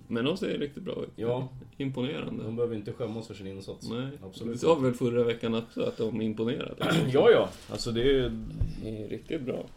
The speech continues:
Speaker 2: Ja, absolut. Det är, och just att förra matchen vann de med ett tre mot Kalmar nere på Guldfågeln.
Speaker 1: Mm.
Speaker 2: Och det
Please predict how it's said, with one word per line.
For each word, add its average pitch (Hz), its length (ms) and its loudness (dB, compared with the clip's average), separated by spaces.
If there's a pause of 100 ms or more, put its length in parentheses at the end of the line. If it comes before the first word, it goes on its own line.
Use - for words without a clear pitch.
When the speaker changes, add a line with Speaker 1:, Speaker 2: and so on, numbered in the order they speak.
(120)
Speaker 2:
Ja, 131 260 0 (260)
absolut. - 500 -4 (880)
Det 120 80 -14 (100)
är, 110 420 -10 (1600)
och 110 100 -6
just 110 200 -4
att - 280 -4 (1600)
förra 123 240 -2
matchen 120 300 -2
vann 113 140 -2
de 113 120 0
med 110 100 -2
ett 110 120 -8
tre 107 180 0
mot 104 160 -6
Kalmar 110 460 -2 (160)
nere 104 320 -4
på 98 400 -4 (120)
Guldfågeln. 104 580 -4 (320)
Speaker 1:
Mm. 110 280 -2
Speaker 2:
Och - 60 -10
det 113 400 0